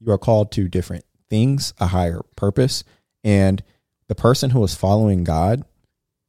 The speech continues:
their life is not going to look like the person who is not. And their success isn't going to look the same.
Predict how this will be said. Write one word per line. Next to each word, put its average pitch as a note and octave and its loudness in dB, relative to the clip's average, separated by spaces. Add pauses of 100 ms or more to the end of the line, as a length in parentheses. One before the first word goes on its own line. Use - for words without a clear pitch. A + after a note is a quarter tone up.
(200)
their B2+ 4
life B2+ 4
is G#2 0
not G2 0
going F#2+ 2
to E2+ 0
look F#2 0
like E2 -4
the - -6
person F2+ 0
who F2+ -2
is E2 -4
not. D2+ -6 (300)
And G#2 2
their A2+ 6
success - 2
isn't F2+ -4
going F2+ 0
to E2+ -2
look F2 -2
the - -6
same. D#2+ -8